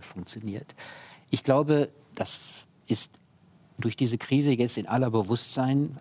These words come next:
eingesickert. Und das ist die einzige Hoffnung, weil ich glaube, dass, wie Sie auch schon sagten, das geht nicht per Ordre de Mufti, sondern das geht nur, wenn jeder Einzelne sich selbst fragt. Es geht nur über ein individuelles, verändertes Bewusstsein, sodass sich das langsam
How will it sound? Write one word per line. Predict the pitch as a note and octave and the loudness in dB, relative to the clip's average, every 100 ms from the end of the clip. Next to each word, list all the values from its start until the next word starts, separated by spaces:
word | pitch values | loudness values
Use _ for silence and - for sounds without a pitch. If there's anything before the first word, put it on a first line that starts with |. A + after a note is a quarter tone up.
| - | -2
eingesickert. | A#2 C3 F#2+ G2 - D3 - - - - - _ | 0 2 0 -2 0 -2 -2 -18 -20 -20 -20 _
Und | A2+ G#2+ | 0 0
das | G2+ | -2
ist | A2+ - | -4 -2
die | A2 | -2
einzige | - C3 C#3 B2 G#2 | 0 0 2 2 2
Hoffnung, | A2+ C3+ B2 | 0 0 0
weil | G#2+ | 0
ich | G#2 | 0
glaube, | - A2+ G#2+ | 0 0 0
dass, | G2+ - - - | -4 -8 -16 -6
wie | A2 | -2
Sie | A2 - | -2 -4
auch | A#2 | -4
schon | - A2+ | -2 0
sagten, | A2+ A#2+ G2+ | 2 0 0
das | F#2+ | -2
geht | - A#2 | 0 2
nicht | A#2+ B2+ | 2 2
per | B2 G#2+ | 0 2
Ordre | A#2 A2 | 2 2
de | G2+ G2 | 2 2
Mufti, | A2+ - C#3 C3 | 2 2 4 4
sondern | A#2 A2 | 4 4
das | G2 F#2+ - | 2 -2 0
geht | A#2 - | 0 2
nur, | A2+ A#2 B2 - - - | 2 4 2 -2 -16 -4
wenn | G#2 | 0
jeder | G2 A2+ B2+ | 2 2 2
Einzelne | G#2+ A#2 - A2 - | 0 0 2 0 0
sich | - - | -4 -2
selbst | - A2+ - - | 2 2 0 -4
fragt. | - G2+ B2 - | 0 2 2 0
Es | G#2 | -2
geht | A2+ A#2 A2+ | 0 2 4
nur | B2+ D3 | 4 4
über | A2+ A2 - | 2 0 -2
ein | G2+ | -2
individuelles, | A#2+ A#2 G#2 G#2 G#2+ A#2 A2 - - - - | 0 2 2 2 2 0 -2 -4 -10 -18 -8
verändertes | - A#2+ A#2+ G#2+ A2+ | -4 2 2 2 -2
Bewusstsein, | - G#2+ F#2+ A#2+ - F#2+ F#2+ | 0 0 0 -2 -2 -4 -4
sodass | F#2+ G2+ G2+ | -4 -4 -4
sich | A2 - | -6 -6
das | G2 - | -6 -2
langsam | G2+ G#2 A#2+ A2 A2 G#2+ A2 | 0 4 4 4 2 2 0